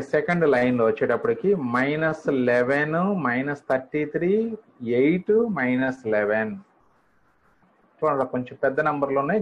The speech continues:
జాగ్రత్త చేసుకోవాలి. అంటే అప్పుడు again alpha divided by, చూడండి ఏమొస్తుందో, minus four into minus thirty-three, మైనస్ into మైనస్ ప్లస్ అయిపోతుందా, ఇంకా దాని గురించి ఆలోచించాల్సిన పని లేదు. Four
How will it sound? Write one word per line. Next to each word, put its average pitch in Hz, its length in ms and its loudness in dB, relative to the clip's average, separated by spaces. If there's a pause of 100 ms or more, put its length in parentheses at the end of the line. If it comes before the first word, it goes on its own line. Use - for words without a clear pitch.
జాగ్రత్త 113 480 0
చేసుకోవాలి. 101 560 -4 (1040)
అంటే 143 200 -2
అప్పుడు 120 260 0
again 127 260 0 (300)
alpha 156 440 2 (220)
divided 117 500 2 (160)
by, 107 180 4 (600)
చూడండి 135 320 -2
ఏమొస్తుందో, 139 480 -4 (1300)
minus 160 300 -2 (120)
four 156 180 4 (140)
into 156 240 -4 (160)
minus 135 360 -2 (140)
thirty-three, 117 580 -4
మైనస్ 151 380 -4
into 143 220 -6
మైనస్ 120 260 -6
ప్లస్ 123 300 -2
అయిపోతుందా, 123 460 -2
ఇంకా 139 140 -2
దాని 117 220 -2
గురించి 135 240 -4
ఆలోచించాల్సిన 117 560 -4
పని 117 180 -4
లేదు. 117 160 0 (200)
Four 160 180 2